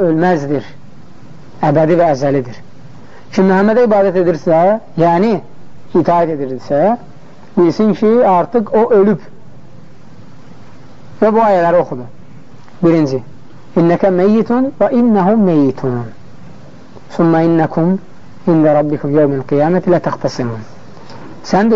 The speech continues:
öləcəksən, onlar da öləcək, sonra isə qiyamət günü Rəbbinin huzurunda sorğu sual olunacaqsınız. Ömər radiyallahu anh deyir, sanki birinci dəfə idi bu ayəni eşidirdim. Əzbər bilir.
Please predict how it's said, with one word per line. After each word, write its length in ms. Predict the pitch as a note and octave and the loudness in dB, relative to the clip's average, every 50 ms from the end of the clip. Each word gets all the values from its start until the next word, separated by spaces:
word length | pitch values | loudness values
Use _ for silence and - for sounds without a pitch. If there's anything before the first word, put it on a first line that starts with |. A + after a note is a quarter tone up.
| G#3 G3+ | 6 6
öləcəksən, 540 | F#3 F3+ E3 E3+ F3 D#3+ - G3 G#3 B3 C#4+ | 6 4 4 4 2 2 2 0 0 0 2
onlar 440 | A#3+ G#3+ A3 A3 G#3+ A#3 B3+ A#3 | 2 2 4 4 4 4 4 4
da 100 | A3 G#3+ G3+ | 4 4 4
öləcək, 280 | F#3+ F#3 F3 G#3 A#3+ | 4 4 4 4 2
sonra 340 | A3 - A3 G#3+ G3+ F#3+ F3 | 2 2 2 2 4 4 2
isə 440 | E3+ - - E3+ E3+ F3+ G3 A3+ A#3 - - - - - - - - - - - - | 2 2 2 4 4 4 4 2 0 -2 -8 -16 -18 -18 -18 -18 -18 -18 -18 -4 2
qiyamət 480 | - E3+ E3 D#3 D3+ D#3 E3+ E3 - - | 4 4 4 4 4 2 0 -2 -2 -4
günü 320 | D3+ C#3+ C#3 D3+ F3 G3+ G#3 - - - - - - - | -4 -2 0 0 0 0 -2 -4 -10 -18 -18 -18 -6 0
Rəbbinin 580 | - D#3+ E3 D3+ C#3+ D3 E3 F3 G3 F#3 E3 D#3+ | 2 2 2 2 2 2 2 4 4 4 2 2
huzurunda 680 | D3+ D3+ D#3 D3 C#3+ C#3+ C#3 D3 D#3+ F3 G3+ A#3 B3 - - - - - - - - - - | 2 4 4 4 4 4 4 4 4 4 4 2 0 -2 -8 -14 -16 -16 -16 -16 -16 -16 -12
sorğu 440 | - - E3+ E3 D#3+ D#3 D#3+ G#3+ G#3 | -2 2 2 4 4 4 4 2 2
sual 340 | - - F3+ E3 F#3+ G3+ F#3 E3 | 2 2 2 4 4 4 4 2
olunacaqsınız. 600 | D#3+ D#3 D3+ C#3 D3+ D3 - - C#3 C3 A#2+ A2+ - - - - - - - - - - - - - - - - C6+ - - - - - - - - - - - - - - - - - | 2 2 0 2 0 0 0 -4 -8 -10 -10 -12 -14 -16 -18 -18 -16 -16 -16 -14 -12 -12 -12 -10 -10 -10 -10 -12 -14 -16 -14 -12 -10 -10 -10 -12 -14 -16 -18 -18 -18 -18 -18 -12 -4 0
Ömər 220 | D3 D#3 E3+ G3+ G#3+ G#3+ | 2 4 4 4 4 4
radiyallahu 400 | G#3+ F#3+ G3 F#3 F#3 F#3+ G3 F#3+ | 4 4 4 4 4 4 2 2
anh 60 | F3+ | 4
deyir, 160 | E3 E3+ F3+ | 4 4 2
sanki 400 | D#3 - - G#3 G3+ G3 - G3 | 2 2 2 0 2 0 0 2
birinci 260 | E3 F3+ F3 E3+ D3 - | 2 2 2 2 2 0
dəfə 300 | - D#3+ D3+ E3 E3+ D#3+ | 0 0 2 2 2 0
idi 160 | C3+ C#3+ C#3 | 0 0 0
bu 60 | D3 | 2
ayəni 320 | D3 C#3+ C#3+ C#3 C3+ C3+ C#3 | 2 2 2 0 0 -2 -2
eşidirdim. 420 | C3 - C3+ B2 A#2+ A#2+ A2+ A2 - - - - - - - - - - - - - - - - - - - - - - - | -2 0 0 0 0 -2 -4 -8 -14 -16 -16 -18 -18 -16 -16 -16 -16 -16 -16 -16 -16 -16 -16 -16 -18 -18 -18 -18 -6 -2 0
Əzbər 380 | E3 E3 C#3+ D#3 F#3+ F#3+ F3 D3 | 0 0 2 2 2 2 2 0
bilir. 220 | C#3 B2 B2+ B2 | -4 -6 -8 -10